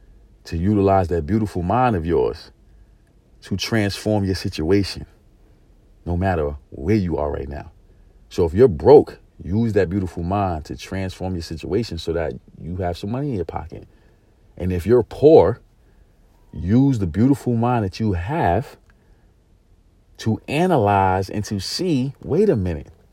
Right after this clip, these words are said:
I'm not poor because I don't have money. I'm poor 'cause I got a terrible attitude." So if I can just get my mind right to match this paper that I got in my pocket, <sighs> maybe I could be lit.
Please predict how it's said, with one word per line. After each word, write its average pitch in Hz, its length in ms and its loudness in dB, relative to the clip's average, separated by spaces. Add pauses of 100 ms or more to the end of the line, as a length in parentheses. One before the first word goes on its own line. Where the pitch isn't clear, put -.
(460)
I'm 220 200 2
not 220 280 2
poor 98 500 6 (840)
because 110 220 2
I 117 80 6
don't 117 140 2
have 101 200 0
money. 165 460 0 (100)
I'm 226 240 2
poor 190 360 6
'cause 147 120 2
I 220 60 -2
got 196 160 0
a 90 60 -4
terrible 196 540 2
attitude." 277 580 -4 (1400)
So - 160 8
if 170 80 8
I 220 120 8
can 254 120 4
just 202 160 6
get 185 160 10
my 156 180 6
mind 262 460 4
right 107 300 8 (960)
to 156 120 6
match 180 280 6
this 175 200 0 (100)
paper - 380 8
that 117 140 8
I 107 80 8
got 107 140 6
in 95 40 -4
my 107 120 2
pocket, 123 460 6 (560)
<sighs> - 1200 -16
maybe 139 320 6
I 175 100 8
could 185 100 4
be 226 120 4
lit. 330 420 10